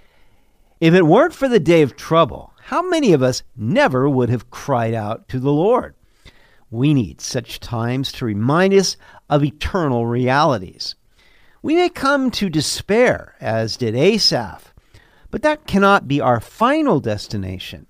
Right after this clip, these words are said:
We must persevere in prayer to the only one who can truly change things. He will hear the cry of his children.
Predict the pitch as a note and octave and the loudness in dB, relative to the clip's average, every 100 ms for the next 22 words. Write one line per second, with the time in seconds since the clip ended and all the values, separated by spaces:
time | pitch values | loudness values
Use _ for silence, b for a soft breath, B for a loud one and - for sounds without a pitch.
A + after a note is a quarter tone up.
0 | _ _ _ _ B2+ A#3 C#4+ C#4 B3+ - | _ _ _ _ -8 -6 -4 -6 -6 -4
1 | A3+ A3+ E3+ F#3+ E3+ F#3 F#3 E3 D3 - | 0 0 2 2 4 6 6 4 2 -4
2 | G3 G#3 F#3 D3+ B2+ - A#2+ A#2+ G#2 b | -4 0 2 2 0 -4 -6 -4 -6 b
3 | b D#3 F#3 G#3+ A#3+ B3+ F#3+ C#3+ C3+ C3+ | b 2 4 4 2 2 4 4 2 -2
4 | b b A3 - E3 A#2+ - - - - | b b -6 0 0 0 -6 -18 -14 -4
5 | B2+ G2 - F#3+ G#3 G#3 - C#3+ G#2+ E2 | -2 -2 -2 0 2 0 -2 -6 -6 -8
6 | - - b b b b - B3+ B3+ C4 | -14 -16 b b b b 0 2 4 2
7 | G3+ G3 F#3 F3 E3+ - D3+ - - B2+ | 0 2 4 4 2 -2 -6 -6 -4 -2
8 | G#2 F2 F2+ - G#2 - A2 - F#3 F3+ | 0 -4 -10 -12 -12 -12 -12 -8 -4 -2
9 | B2+ D2+ | -2 -8